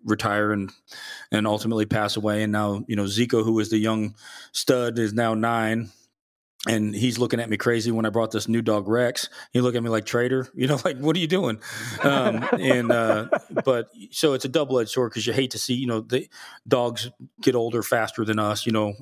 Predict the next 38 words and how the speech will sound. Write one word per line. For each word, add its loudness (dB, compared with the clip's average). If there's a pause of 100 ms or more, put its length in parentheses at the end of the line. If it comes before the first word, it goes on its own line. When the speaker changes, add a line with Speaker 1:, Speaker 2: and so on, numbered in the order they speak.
Speaker 1:
and, -4
and -2
ultimately -2 (280)
leave 2
before 0
us. -4 (720)
Uh, 2
so, 2
but -2
you -2
get, 0 (100)
but 2
it's 0
a 2
new, 2
because 2
every 2
time 0
I 2
get 2
a 2
new 2
dog, 0
it's -4
like, 0
it's -2
like 0
a -6
jump 0
start. 0
It's -6
a 0
refresher. 0
It's, -4
it's -4
a 2
new 2
spark. -2